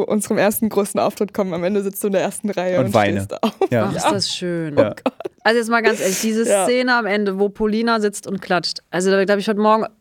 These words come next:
Speaker 3: wirklich beim nochmal spazieren, nochmal ist Hörbuch auch sehr gut eingelesen übrigens.
Speaker 1: Mhm.
Speaker 3: Habt ihr da mal reingehört?
Speaker 2: Mhm.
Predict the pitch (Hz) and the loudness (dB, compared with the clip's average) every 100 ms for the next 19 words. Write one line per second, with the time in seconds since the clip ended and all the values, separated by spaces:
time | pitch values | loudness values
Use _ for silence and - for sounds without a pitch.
0 | - 202 196 - 196 190 - 208 220 220 | -2 -2 -2 -2 0 0 0 0 2 0
1 | 220 202 226 220 220 233 233 220 190 220 | 2 2 4 4 2 2 2 2 -2 2
2 | 220 226 - 170 196 220 220 196 147 180 | 2 2 0 0 4 4 4 2 2 2
3 | 175 165 156 139 - 196 208 220 202 196 | 2 0 0 -4 -2 0 2 4 4 2
4 | 175 202 277 277 233 196 | 2 0 2 2 2 -2